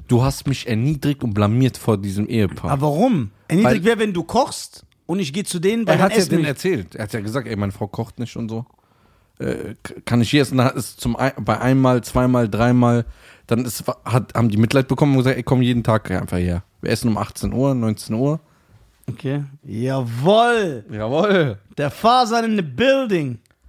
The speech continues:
Speaker 2: <clears throat> Essen, aber hast du wieder Fisch? Ey, guck, Cheyenne ist übrigens, <clears throat> das möchte ich jetzt hier sagen, das finde ich nicht in Ordnung. Cheyenne, das einzige Essen, was er aufisst,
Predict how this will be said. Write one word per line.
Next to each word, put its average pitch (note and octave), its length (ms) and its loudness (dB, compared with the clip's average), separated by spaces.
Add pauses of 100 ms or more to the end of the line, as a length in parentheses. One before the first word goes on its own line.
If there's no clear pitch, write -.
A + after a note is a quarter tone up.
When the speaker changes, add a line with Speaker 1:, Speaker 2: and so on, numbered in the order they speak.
(320)
Speaker 2:
<clears throat> - 420 -6 (1000)
Essen, B2+ 320 -6
aber A#2 160 -6
hast C#3 220 -4
du D#3 40 -6
wieder D#3+ 160 0
Fisch? - 240 -6
Ey, C#3 100 -10
guck, A3 200 -2
Cheyenne B3 440 2
ist G#3+ 120 0
übrigens, G#3+ 600 0 (100)
<clears throat> F3+ 100 0
das F3 160 0
möchte F#3+ 160 0
ich - 80 -4
jetzt C#3+ 160 -6
hier C3 100 -2
sagen, D#3+ 380 0 (340)
das C#3 140 -2
finde E3 180 2
ich - 80 -2
nicht E3+ 160 2
in E3+ 80 0
Ordnung. C3 440 -2 (1700)
Cheyenne, A#3+ 560 2 (2250)
das D3+ 220 0
einzige G#3+ 600 0
Essen, E3+ 320 0
was D3 180 0
er D3 140 -2
aufisst, - 760 -4